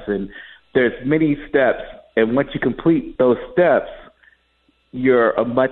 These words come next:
better person. But not only are you a much better person in yourself, but you're a much better person in Christ because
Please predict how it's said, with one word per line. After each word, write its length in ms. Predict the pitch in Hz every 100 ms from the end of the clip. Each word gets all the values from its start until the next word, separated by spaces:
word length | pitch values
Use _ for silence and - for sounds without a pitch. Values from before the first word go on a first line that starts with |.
| -
better 160 | 127 117
person. 380 | - 131 123 98
But 80 |
not 180 | 123 143
only 220 | 139 131
are 20 | 120
you 60 | 117
a 20 |
much 180 | 120 117
better 160 | 123 113
person 800 | - 160 143 - 113 104 98 - _ - - - -
in 120 | 117 120
yourself, 460 | 110 - 160 139
but 100 | - -
you're 100 | 117
a 60 | 117
much 220 | 127 123 113
better 160 | 120 113
person 440 | 120 113 - 104 -
in 180 | 107 104
Christ 340 | - 117 98 -
because 300 | - 107